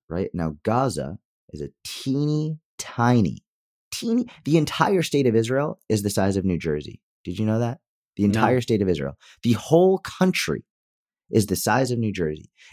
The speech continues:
Speaker 1: Gaza is this teeny, eensy, weensy, tiny strip of land that used to belong to Egypt. Israel won it in a war.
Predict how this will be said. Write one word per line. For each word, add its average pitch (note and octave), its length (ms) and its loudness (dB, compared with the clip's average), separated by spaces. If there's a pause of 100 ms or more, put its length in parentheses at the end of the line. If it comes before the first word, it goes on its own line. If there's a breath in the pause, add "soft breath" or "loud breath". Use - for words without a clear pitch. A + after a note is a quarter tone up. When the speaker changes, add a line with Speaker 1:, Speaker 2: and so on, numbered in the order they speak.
(160)
Speaker 1:
Gaza C3+ 580 2
is A2+ 160 4
this G#2+ 220 0 (100)
teeny, D3 680 0 (200)
eensy, B2+ 460 2
weensy, B2+ 540 2
tiny A#2+ 320 0
strip - 260 -4
of F2+ 140 -4
land D#2+ 360 -6 (1500)
that G#2 140 4
used B2+ 240 0
to C#3+ 80 2
belong A2 340 0
to - 240 -8
Egypt. - 440 -8 (1600)
Israel B2 560 2 (520)
won F2+ 400 0
it E2+ 300 -6
in F#2 140 -2
a F2+ 100 0
war. F#2 540 0